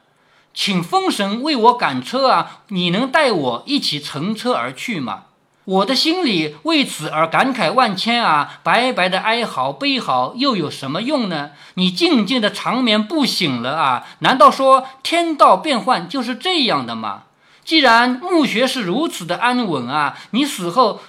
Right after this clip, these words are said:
又何必要化仙而去呢？我至今还深受桎梏，桎梏跟解释一下啊，桎梏就是以前的手铐，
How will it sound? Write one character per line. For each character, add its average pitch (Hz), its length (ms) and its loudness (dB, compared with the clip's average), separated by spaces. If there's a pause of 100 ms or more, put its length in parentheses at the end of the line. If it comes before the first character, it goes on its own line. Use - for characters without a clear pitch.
又 277 420 -2
何 226 320 0
必 269 220 -2
要 208 120 4
化 233 320 4
仙 294 360 -2
而 135 180 -4
去 151 200 -10
呢？ 117 240 -10 (420)
我 196 180 -2
至 320 260 0
今 277 280 2
还 196 260 -2
深 330 300 -4
受 262 160 -2
桎 254 400 -6
梏， 302 320 -4
桎 330 160 -4
梏 214 120 -6
跟 196 160 -4
解 123 160 -6
释 156 140 -10
一 151 60 -8
下 127 160 -6
啊， 110 200 -8
桎 285 160 -8
梏 208 140 -8
就 190 140 -8
是 170 180 -8
以 139 160 -8
前 175 160 -8
的 214 80 -6
手 139 160 -8
铐， - 380 -2